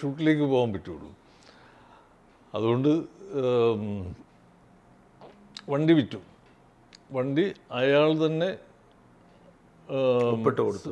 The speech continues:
Speaker 1: സ-, സൈൻ ചെയ്ത് ആണ് വിറ്റത്. വിറ്റിട്ട് പിന്നെ അയാളുമായിട്ട് ചില അഭിപ്രായ വ്യത്യാസങ്ങളുണ്ടായി. അത് അയാളുടെ ചില മോറൽ പ്രശ്നങ്ങളൊക്കെ അതിന് കാരണം. അതിനെക്കുറിച്ച് ഞാൻ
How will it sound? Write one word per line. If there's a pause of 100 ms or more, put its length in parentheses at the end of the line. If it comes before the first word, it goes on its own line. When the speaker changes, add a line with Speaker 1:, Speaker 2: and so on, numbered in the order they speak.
Speaker 1:
സ-,
സൈൻ
ചെയ്ത് (300)
ആണ്
വിറ്റത്. (1200)
വിറ്റിട്ട് (1600)
പിന്നെ
അയാളുമായിട്ട്
ചില
അഭിപ്രായ
വ്യത്യാസങ്ങളുണ്ടായി. (200)
അത്
അയാളുടെ
ചില (140)
മോറൽ (1300)
പ്രശ്നങ്ങളൊക്കെ
അതിന്
കാരണം.
അതിനെക്കുറിച്ച്
ഞാൻ